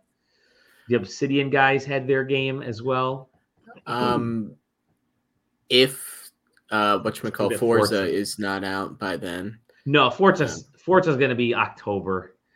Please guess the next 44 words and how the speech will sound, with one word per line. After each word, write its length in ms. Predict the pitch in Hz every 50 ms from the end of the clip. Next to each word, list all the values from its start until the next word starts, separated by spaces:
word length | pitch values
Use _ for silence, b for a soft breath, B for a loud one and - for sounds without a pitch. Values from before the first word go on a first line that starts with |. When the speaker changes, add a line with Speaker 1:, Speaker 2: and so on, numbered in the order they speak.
| _ _ _ _ _ _ _
Speaker 1:
We 140 | 135 127 120
already 220 | 110 104 98 92
know 100 | 92 92 85
it's 80 | -
gonna 160 | - 107 95
be 100 | 92 -
October. 560 | - - - - - - - - - - - - _
That's 180 | - 127 123 -
why 100 | 147 131
they, 160 | 120 135 123
that's 180 | - 143 143 143
why 140 | 165 143 131
Forza, 500 | - - 151 147 147 151 147 139 131 - 135
they 140 | 131 135 147
actually 260 | 147 147 - - 127
put 160 | - 156 143
a 60 | 131
nebulous 500 | 120 120 123 120 110 120 117 113 117 113 -
twenty 300 | - - 117 107 107 101
twenty-three 520 | 98 - 110 104 101 95 - - 101 95
date 240 | 82 95 95 92 -
on 160 | - 90 92 92
that 160 | 92 95 -
sucker. 400 | - 98 95 - - 95 95 - -
Speaker 2:
Oh, 120 | 120 120
I 120 | 113 117 170
thought 240 | - 202 185 156 -
they 200 | 139 123 113 104
mentioned 640 | 104 98 - - 120 113 107 107 104 - 113 107
that 100 | 107 104 101
it 60 | 95
was 140 | 98 98 -
Speaker 1:
Mm. 20 |
Speaker 2:
supposed 260 | - - 117 110 -
to 60 | - -
be 100 | 98 95
first 320 | - - 104 90 - -
half 280 | - 107 101 117 120 -
Speaker 1:
They 200 | - - 92 -
did. 60 | 202 226
Speaker 2:
twenty 0 |
twenty-three. 600 | 220 269 262 226 175 131 104 - 76 82 - - _ _ _ _ _ _
Speaker 1:
They 200 | - 127 147 151
did. 460 | 143 151 180 190 175 147 123 113 104